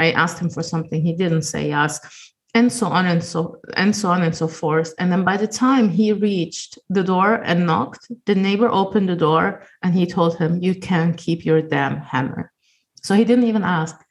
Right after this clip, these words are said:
He just assumed that his neighbor is not going to give him the hammer. And this is a type of self-fulfilling prophecy on a very basic level.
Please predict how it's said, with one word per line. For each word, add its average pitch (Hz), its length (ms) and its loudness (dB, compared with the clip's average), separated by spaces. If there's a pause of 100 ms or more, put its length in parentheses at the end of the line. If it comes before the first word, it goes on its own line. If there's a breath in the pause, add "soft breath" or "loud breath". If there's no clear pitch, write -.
(300 loud breath)
He 208 120 4
just 180 380 -2
assumed 202 640 2 (520 soft breath)
that 180 160 2
his 180 200 -4
neighbor 165 240 4
is 160 160 -4
not 151 180 0
going 147 300 0
to - 80 -10
give 120 180 -2
him 143 180 -4
the 131 100 -4
hammer. 139 440 -4 (720 soft breath)
And 208 140 4
this 240 120 2
is 233 100 2
a - 60 0
type 180 320 0
of 165 80 -2
self-fulfilling 160 680 -2
prophecy 240 440 0
on 185 200 2
a 175 120 0
very 170 420 4
basic 160 380 -2
level. - 460 -4